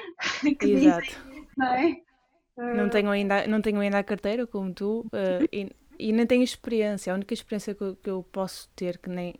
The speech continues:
Speaker 2: pronto, é experiência, mas ao mesmo tempo a ver a do, do, do teu caso é diferente, foram os três meses que tive de estágio na, na T S F.
Speaker 1: Uhum.
Speaker 2: For-, é a única experiência que eu tenho <laughs> em jornalismo, porque de resto, e nem sei se isso se pode considerar experiência, aí está.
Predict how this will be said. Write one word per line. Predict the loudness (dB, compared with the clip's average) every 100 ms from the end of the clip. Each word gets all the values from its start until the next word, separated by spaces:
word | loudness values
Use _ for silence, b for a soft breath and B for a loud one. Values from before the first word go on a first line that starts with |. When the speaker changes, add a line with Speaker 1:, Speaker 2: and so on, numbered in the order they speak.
| -14
Speaker 2:
pronto, | -14 -14 -10
é | -10
experiência, | -8 -10 -12 -10 -10
mas | -10 -10 b b b -8
ao |
mesmo | -6 -4 -4
tempo | -4 -2
a |
ver | -2 -2
a |
do, | -2 -6
do, | -10 -12
do | -14 -20 _
teu | -10
caso | -6 -4 -4 -6
é |
diferente, | -8 -8 -6 -6 -6
foram | -10 -8 -6 -6
os | -6
três | -4 -4 -4
meses | -6 -8 -12
que | -14
tive | -8 -8
de | -8
estágio | -10 -8 -6 -6 -8
na, | -10
na | -8 -8
T | -8
S | -8 -6
F. | -6 -6 -8 2
Speaker 1:
Uhum. | 4 4
Speaker 2:
For-, | 2 0 0 0
é | 2
a |
única | 2 2 -2
experiência | -6 -6 -6 -6
que | -8
eu |
tenho | -6 -6 -6 -6
<laughs> |
em | -4
jornalismo, | -6 -6 -6 -6 -4 -6 -8 b b b b b
porque | -20 -6 -4
de |
resto, | 0 0 -2 -6 -8 -8 -12
e | -4 0
nem | 0
sei | 2 2
se | 2 -2
isso | -4
se | -4
pode | 0 0
considerar | -2 -6 -4 -2 0
experiência, | -2 -6 -6 -4 -4 -10 -12
aí | -12
está. | -12 -12 -14